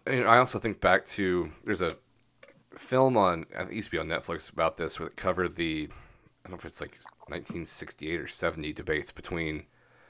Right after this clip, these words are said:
uh, Gore Vidal and William F. Buckley. And obviously, uh, this is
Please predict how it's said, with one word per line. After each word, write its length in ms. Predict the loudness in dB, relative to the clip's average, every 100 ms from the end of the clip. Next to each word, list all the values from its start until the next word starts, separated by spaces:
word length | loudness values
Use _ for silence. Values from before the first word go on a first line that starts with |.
| _ _ -4
uh, 180 | -2 0
Gore 200 | 2 2
Vidal 440 | 4 8 8 8
and 440 | 6 2 0 -4 -10 -2
William 240 | 2 4
F. 160 | 2 2
Buckley. 360 | 0 2 -2 -4 -8 _ _ _ _ _ -20 -18 -16 -16 -18 _ _ _ _ _ _ _
And 380 | -4 0 0 -2 2 8
obviously, 640 | 10 10 4 4 6 6
uh, 220 | 6 0 -6 -18 -20 _ _ _
this 200 | 0 0
is 200 | 0